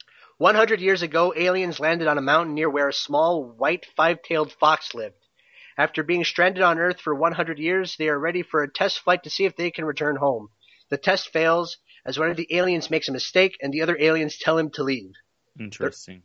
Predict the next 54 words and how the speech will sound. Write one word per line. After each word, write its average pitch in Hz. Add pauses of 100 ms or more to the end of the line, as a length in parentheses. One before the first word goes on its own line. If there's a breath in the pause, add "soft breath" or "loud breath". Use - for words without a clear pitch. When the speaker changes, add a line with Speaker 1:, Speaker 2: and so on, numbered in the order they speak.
Speaker 1:
The, 160
the 156
runaway 185
alien 165
finds 160
itself 151
taken 156
in 156
by 139
a 139
class 165
of -
students 170
at 139
the 139
foot 165
of 160
the 139
mountain." 165 (400 soft breath)
There, 170
a 175
teacher 190
named 156
Kang 170
trains 165
students 160
who 143
do 135
not 156
fit 147
in 170
at 139
a 131
regular 165
school. 95 (640 soft breath)
Uh, 147
in 156
order 185
to 175
save 175
the 147
alien, 170 (640)
uh, 135
the 135
five-tailed 185
fox 160
takes 170
on 160
the 151
form 165
of 151
a 143
human 240
girl 156